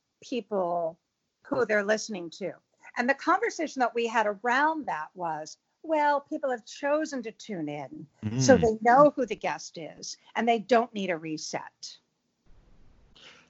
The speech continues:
Speaker 2: That was my initial thought on it until we had a conversation, um, via Instagram D M a few weeks ago. And I was like, "Actually, do you know what?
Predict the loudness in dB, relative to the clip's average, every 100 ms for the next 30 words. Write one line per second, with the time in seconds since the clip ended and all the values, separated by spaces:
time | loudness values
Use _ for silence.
0 | _ 8 8 8 4 6 8 6 4 2
1 | 0 2 2 2 0 0 0 2 2 2
2 | 4 4 6 4 4 6 6 8 4 2
3 | 2 4 4 8 10 10 10 6 2 4
4 | 4 4 6 8 8 6 4 4 4 2
5 | 2 2 2 0 -8 -20 -20 -6 6 10
6 | 12 10 8 8 6 6 2 4 6 6
7 | 8 6 4